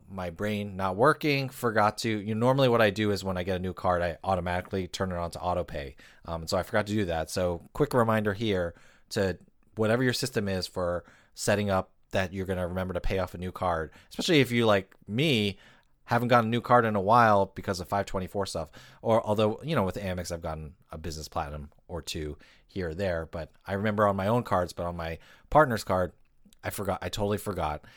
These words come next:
Um, and so paid it off last night. The annoying thing I found, um, and maybe I'm just used to doing Amex all the time. I feel like with Amex, I don't have to re-add my bank. But with Chase last night, um, on my wife's account, which she has four Chase cards, so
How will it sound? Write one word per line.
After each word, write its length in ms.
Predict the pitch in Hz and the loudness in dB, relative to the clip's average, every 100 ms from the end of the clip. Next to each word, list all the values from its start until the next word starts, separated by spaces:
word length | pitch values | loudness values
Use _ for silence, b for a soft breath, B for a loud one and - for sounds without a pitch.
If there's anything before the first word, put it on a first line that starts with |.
| B - | B -10
Um, 240 | 85 80 | -6 -6
and 160 | 78 80 | -8 -8
so 360 | - 80 76 b b b b | -6 -4 -6 b b b b
paid 180 | 143 131 | 4 6
it 80 | 127 | 8
off 180 | 120 123 | 8 8
last 260 | 113 - | 4 4
night. 220 | 120 110 - - _ | 2 2 -2 -14 _
The 340 | 110 110 120 120 | -2 4 6 4
annoying 380 | 113 127 190 151 | 4 4 4 2
thing 200 | 120 104 | 2 4
I 120 | 107 | 2
found, 520 | - 95 90 87 90 - _ - | 2 -2 -2 -6 -10 -18 _ -8
um, 260 | 90 87 | -8 -6
and 180 | 95 92 | -6 -2
maybe 240 | 113 160 | 2 4
I'm 140 | 135 110 | 2 2
just 340 | 117 - - - | -2 -4 -8 -6
used 220 | 110 107 - | -4 -4 -4
to 100 | 95 | -4
doing 320 | 80 92 95 | -4 -6 -6
Amex 340 | - 98 120 | -6 -4 -2
all 120 | 123 127 | 2 2
the 100 | 127 | 2
time. 240 | 127 135 B B - | 0 -2 B B -10
I 40 | |
feel 160 | - 196 | 0 2
like 100 | 165 | 2
with 140 | 131 | -2
Amex, 340 | 110 151 131 104 | -2 0 0 2
I 60 | |
don't 160 | 110 110 | 0 0
have 100 | 120 | -2
to 80 | 101 | -4
re-add 460 | 87 104 85 98 | -4 -4 -2 -2
my 140 | 95 80 | -4 -8
bank. 400 | 76 87 131 - b b b b - | -6 -6 -6 -12 b b b b -2
But 240 | 104 90 - | -2 -2 -6
with 140 | 104 | -8
Chase 320 | - 135 147 113 | -2 0 2 2
last 240 | 95 - | 0 -2
night, 280 | 87 82 80 _ - | -4 -4 -8 _ -12
um, 260 | 87 82 | -10 -10
on 100 | 82 | -8
my 80 | 90 | -4
wife's 260 | 90 143 - | 2 2 0
account, 280 | - 87 85 | -4 -4 -4
which 160 | 87 | -6
she 180 | - 101 | -6 -4
has 160 | 95 - | -4 -4
four 280 | - 98 | -4 -4
Chase 260 | 95 98 98 | -2 -6 -6
cards, 340 | - 78 73 - | -6 -6 -6 -8
so 260 | 82 76 | -8 -10